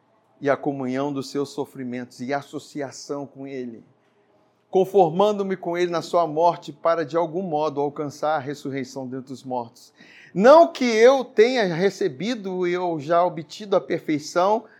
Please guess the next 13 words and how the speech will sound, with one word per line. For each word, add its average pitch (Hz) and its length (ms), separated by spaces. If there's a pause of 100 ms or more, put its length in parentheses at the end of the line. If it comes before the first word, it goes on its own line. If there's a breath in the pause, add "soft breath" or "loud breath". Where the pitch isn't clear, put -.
(180 soft breath)
mas 156 300
prossigo 190 640
para 175 220
conquistar 165 760
aquilo 170 420
para 165 260
o - 20
qual 156 360 (160)
fui 156 140
conquistado 139 880
por - 300
Cristo 127 360
Jesus. 123 520